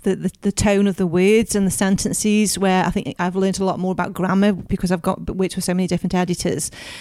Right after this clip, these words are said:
Um, I think they're a bit slicker <laughs> than they were before. Um, I, I write a lot of teens as well, so there's quite a bit of slang in there. I quite wa-, like, like writing things. Going back to your, your previous question, I like writing about families and communities,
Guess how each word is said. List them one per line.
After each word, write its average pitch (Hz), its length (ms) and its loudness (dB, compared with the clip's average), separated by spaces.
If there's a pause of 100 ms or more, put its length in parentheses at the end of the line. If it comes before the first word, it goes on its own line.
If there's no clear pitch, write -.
(260)
Um, 185 540 0
I 196 120 2
think - 140 -2
they're 190 120 2
a 175 40 0
bit - 280 -4
slicker 262 640 0
<laughs> - 60 -12
than 220 200 4
they 196 60 6
were 180 200 4
before. 190 480 4 (400)
Um, 190 580 0 (280)
I, 196 240 0
I - 20 4
write 226 300 2
a - 20 0
lot 208 100 0
of - 100 -10
teens 190 520 0
as 190 100 -4
well, 180 180 0
so 185 140 -2
there's 175 260 -6
quite - 180 -8
a - 60 -10
bit - 120 -10
of - 60 -6
slang 175 340 -4
in 175 140 -2
there. 180 160 0
I 185 40 0
quite - 280 -4
wa-, - 120 -8
like, - 260 -10
like 180 260 -8
writing 175 320 -6
things. 180 260 -6
Going 180 220 -2
back - 160 -6
to - 120 -8
your, 175 200 -4
your 175 140 -6
previous 190 360 -2
question, 175 380 -6
I 175 60 -4
like 175 240 -2
writing 170 260 -4
about - 200 -6
families 175 760 -2 (240)
and 175 100 -6
communities, 175 760 0